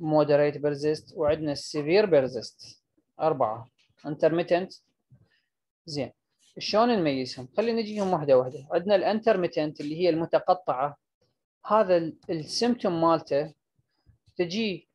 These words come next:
اقل من مرتين بالاسبوع، يعني ما عنده اعراض اقل من مرتين بالاسبوع اعراض. زين. يعني هذا يجي طبيب يساله يقول له: "كم مره تجيك الاعراض بالاسبوع؟" يقول له: "تجيني اقل من مرتين بالاسبوع."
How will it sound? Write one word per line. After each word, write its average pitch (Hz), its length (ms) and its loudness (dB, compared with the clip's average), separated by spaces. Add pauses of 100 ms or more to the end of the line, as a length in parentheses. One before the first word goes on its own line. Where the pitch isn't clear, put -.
(200)
اقل 220 360 4
من 190 180 0
مرتين 180 420 2
بالاسبوع، 143 580 -6 (320)
يعني 156 200 0
ما 196 100 4
عنده 165 280 4
اعراض 131 380 2
اقل 180 320 0
من 156 140 -6
مرتين 185 380 -4
بالاسبوع 151 760 -4 (640)
اعراض. 123 360 0 (920)
زين. 147 220 -6 (800)
يعني 165 220 0
هذا 170 220 2
يجي 165 460 -4 (500)
طبيب 175 240 4
يساله 151 340 0
يقول 165 180 -2
له: 165 60 6
"كم 190 220 0
مره 175 140 4
تجيك 156 340 -6
الاعراض 151 360 2
بالاسبوع؟" 143 560 -4 (180)
يقول 208 220 0
له: 160 100 4
"تجيني 165 460 -4
اقل 180 200 2
من 175 120 0
مرتين 175 380 0
بالاسبوع." 131 420 -8